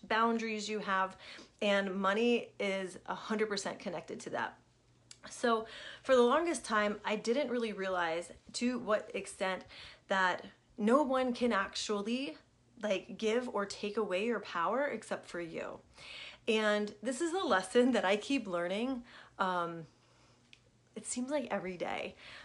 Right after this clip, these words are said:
Um, I, and this has shown up for me in work relationships in the past. It's shown up in, you know, my bank account, my relationship with my husband before,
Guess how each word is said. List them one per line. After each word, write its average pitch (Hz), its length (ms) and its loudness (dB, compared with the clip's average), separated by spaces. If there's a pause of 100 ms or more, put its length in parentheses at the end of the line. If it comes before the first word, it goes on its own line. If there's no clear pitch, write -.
(120)
Um, 180 380 2 (120)
I, - 140 -2 (120)
and 214 160 2
this 233 160 0
has 226 140 -2
shown 208 300 2
up 190 180 -2
for 196 220 -6
me 185 400 -4
in 175 480 -2
work 240 400 0 (100)
relationships 226 920 -2
in 220 80 -2
the 208 80 -2
past. 196 480 -2
It's 185 140 -8
shown 185 300 -2
up 180 300 -2
in, 170 340 -4 (460)
you 202 80 -4
know, 170 180 0
my 170 160 -8
bank 247 340 2
account, 226 500 2
my 180 100 -4
relationship 240 840 -2
with 208 160 -4
my 196 160 -2
husband 185 480 -6
before, 175 580 -4